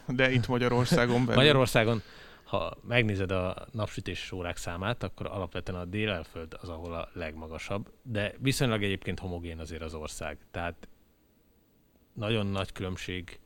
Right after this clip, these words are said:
Speaker 1: tehát
Speaker 2: És
Speaker 1: kö-
Speaker 2: inkább Alföldön vagy hegyen,
Speaker 1: Ennek nincs,
Speaker 2: tópartján?
Speaker 1: nincsen jelentősége, a hely, helynek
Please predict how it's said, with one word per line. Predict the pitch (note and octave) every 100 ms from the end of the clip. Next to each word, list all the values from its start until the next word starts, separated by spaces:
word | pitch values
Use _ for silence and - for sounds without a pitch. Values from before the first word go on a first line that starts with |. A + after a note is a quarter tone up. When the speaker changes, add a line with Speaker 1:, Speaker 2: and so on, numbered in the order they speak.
| - - - - - _
Speaker 1:
tehát | - F2 -
Speaker 2:
És | - A#2+
Speaker 1:
kö- | -
Speaker 2:
inkább | D#3 C3 B2
Alföldön | - B2+ C3 C3+ B2+ B2 A2
vagy | G2 G2
hegyen, | - G#2+ G#2+ G2+
Speaker 1:
Ennek | G#2 -
nincs, | B2 A#2+ B2
Speaker 2:
tópartján? | A#2+ A2+ - G#2+
Speaker 1:
nincsen | G2+ G#2
jelentősége, | F#2 F2+ F2+ - F2+
a | F2+
hely, | G2+ F#2
helynek | - G#2+ F2+ E2 -